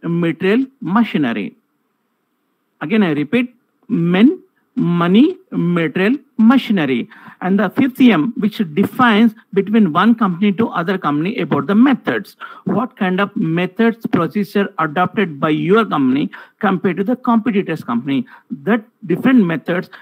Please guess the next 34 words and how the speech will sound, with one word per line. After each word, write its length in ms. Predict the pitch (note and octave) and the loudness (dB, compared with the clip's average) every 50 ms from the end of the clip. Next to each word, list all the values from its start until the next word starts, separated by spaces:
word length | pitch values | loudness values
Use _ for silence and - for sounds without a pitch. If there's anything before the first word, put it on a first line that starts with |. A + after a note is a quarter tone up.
| _ - | _ 0
will 200 | G3+ G#3 G#3 F#3 | 0 0 2 0
make 320 | F3 F3 G3+ A3+ A3 - | 0 0 0 0 0 0
you 140 | G3 F3+ F3+ | 0 0 0
a 140 | A3 - G3 | 0 0 -2
market 540 | F3+ F3 F3 F#3+ F#3+ - - F#3+ - - | -2 -2 -2 -4 -6 -6 -6 -6 -6 -2
leader. 460 | G3+ G#3 C#4+ C#4+ G#3+ D#3 A#2+ - - - _ _ _ _ _ _ _ | 0 2 2 2 2 0 -2 -6 -8 -14 _ _ _ _ _ _ _
That 200 | - G3 G3 - | -4 -4 -2 0
may 260 | A#3+ G3 G3 G3 F#3+ | 0 2 2 2 0
is 120 | F#3 F#3 - | -2 -4 -6
converted 380 | - F#3+ F#3 F#3 F#3 F3 - | -4 -2 -2 0 -2 -2 -2
into 280 | F#3+ G#3+ C4 D4 C4+ - | -2 -2 0 -2 -2 -6
a 180 | - - - G3+ | -10 -8 -4 -2
market 400 | F#3 A3 A3 - - F#3+ - G3+ | -2 -2 -2 -4 -6 -8 -4 0
leader. 340 | G3+ A#3+ G3+ E3+ C#3 C3+ - - - - _ | 0 0 2 0 -2 -4 -8 -14 -20 -12 _
If 180 | - F3 - - | -6 -4 -2 0
you 60 | G3 | 0
are 80 | G3 G3 | 0 0
a 60 | F#3 | -2
good 340 | D#3+ D#3+ D#3+ G#3+ C4+ A3+ - | -4 -4 -2 0 0 2 4
market 440 | A#3+ G3+ E3 D#3 D3+ - G#3 F3+ - | 4 4 4 2 0 -2 -4 -4 -2
leader, 420 | C#3+ C#3 B2+ A2+ C3+ E3+ G3 A#3 - - - - - | -2 -2 -2 -2 0 -2 -2 -4 -6 -10 -14 -8 -6
you 100 | G3+ G3 | -4 -2
can 240 | - G#3 G#3 A#3 - | 0 0 0 0 -2
attract 380 | F3+ E3 - G#3 G3+ G3+ G3 G#3 | -6 -6 -4 -2 -4 -2 0 0
more 240 | F#3 F3+ G#3 A#3 G#3+ | 2 2 2 2 2
customer. 540 | - D3+ C#3+ - - D#3+ D3 C3 A2+ - - _ _ _ | 0 -4 -6 -4 -2 -2 0 0 -2 -4 -8 _ _ _
If 140 | - - - | -12 -4 -2
you 80 | D#3 F#3+ | -2 -2
see 320 | - - C#4+ D4+ D4 B3 | -2 0 0 2 4 4
here, 160 | G3 D#3+ D3 | 2 2 2
no, 260 | C#3+ D3+ F3 G#3 A#3+ A3+ - - - - | 2 2 2 2 0 -2 -4 -10 -10 -2
what 340 | - - A3+ A#3+ A3+ - - | 2 2 2 2 2 0 0
you 120 | G#3+ G3 | 2 2
want. 280 | F3+ F3 D3 B2+ A#2 | 2 2 2 0 -2